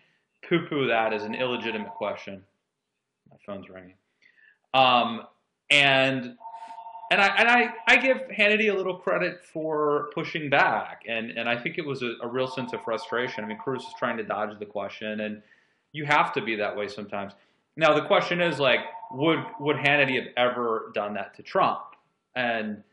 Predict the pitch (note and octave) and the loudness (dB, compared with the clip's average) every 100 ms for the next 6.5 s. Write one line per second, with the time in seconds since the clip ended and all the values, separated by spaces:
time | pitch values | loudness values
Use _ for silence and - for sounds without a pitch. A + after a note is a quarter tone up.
0 | _ _ - B2+ B2+ D3 C#3 C3+ B2+ A2+ | _ _ -4 2 4 6 6 2 0 -2
1 | A2 - G#2 G#2 A#2+ B2 G#2 G#2 G#2 A2 | -4 -4 -6 0 4 4 4 0 -2 -2
2 | G#2+ G#2 G#2 G2+ G2+ G2+ C3+ D3+ - A#2 | -2 -2 -6 -8 -8 -4 -2 -2 -4 -8
3 | G2+ G2 F#2 - _ _ _ _ - F#3+ | -6 -8 -8 -14 _ _ _ _ 4 6
4 | - B3 G3+ E3+ - - - F3 A#3+ A3+ | 6 2 2 0 -4 -10 -4 0 0 0
5 | E3+ - D#3+ B2 E3 F3 G3+ E3 B2+ A2+ | -2 -2 -4 -4 -6 -2 -2 -2 -8 -8
6 | - G#2+ G2+ G2+ | -6 -4 -2 -4